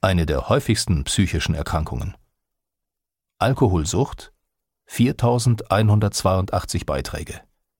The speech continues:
Drogensucht, sechsundsiebzig Beiträge.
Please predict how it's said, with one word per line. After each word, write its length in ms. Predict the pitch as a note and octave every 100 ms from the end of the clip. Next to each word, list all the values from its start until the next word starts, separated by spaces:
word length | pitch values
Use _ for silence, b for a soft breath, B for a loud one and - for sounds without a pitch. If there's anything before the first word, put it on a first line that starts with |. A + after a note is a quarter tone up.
| _ _
Drogensucht, 800 | - E2+ D3+ B2 G#2 D3 - - _ _ _ _ _ -
sechsundsiebzig 960 | E2 C#3+ - D2+ A#1 B1 - - -
Beiträge. 580 | B1+ A#1+ - A#1 - E2